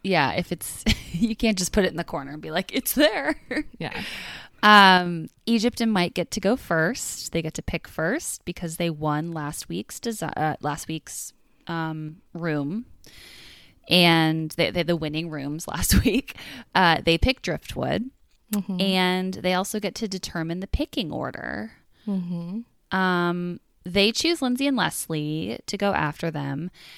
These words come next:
Speaker 1: And that was kind of awkward a little bit
Speaker 2: Because it's like
Speaker 1: because
Speaker 2: saying, "We, we think you're the, the smallest threat."
Speaker 1: Yeah,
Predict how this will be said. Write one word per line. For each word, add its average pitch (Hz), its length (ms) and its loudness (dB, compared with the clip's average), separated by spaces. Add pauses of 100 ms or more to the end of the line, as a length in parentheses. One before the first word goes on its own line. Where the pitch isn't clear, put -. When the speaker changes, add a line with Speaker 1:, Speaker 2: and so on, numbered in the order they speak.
(300)
Speaker 1:
And 226 160 2
that 277 160 0
was 370 220 -2
kind 415 240 -4
of 381 100 -2
awkward 165 680 0 (120)
a - 80 -6
little 180 300 0
bit 156 440 -2
Speaker 2:
Because 220 220 4
it's 202 200 6
like 214 140 4
Speaker 1:
because - 60 -6
Speaker 2:
saying, 190 440 2
"We, 190 200 -2 (120)
we 185 80 -4
think 175 280 -6
you're 170 140 -2
the, 160 200 -10 (600)
the 175 140 -2
smallest 151 600 -4
threat." 143 360 -8 (280)
Speaker 1:
Yeah, 214 420 6